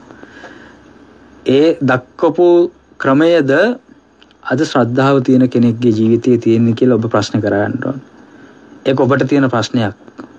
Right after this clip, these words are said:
මං ඔබටම ප්‍රශ්න කරන්න ඉතුරු කරනවා ඒක ඔබේ ජීවිතේ. ඒ නිසා ශ්‍රද්ධාව කියන්නේ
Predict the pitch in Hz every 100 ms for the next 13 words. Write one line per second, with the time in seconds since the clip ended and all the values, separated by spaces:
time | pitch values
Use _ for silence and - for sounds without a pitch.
0 | - - 120 113 117 131 147 151 127 110
1 | 147 131 139 135 117 131 127 104 101 98
2 | 101 104 113 110 113 107 - - - -
3 | - - - - - - - - 113 117
4 | 110 98 104 123 - - - - - -
5 | - - - 120 120 127 131 123 127 123
6 | 117 - 110 110 110 110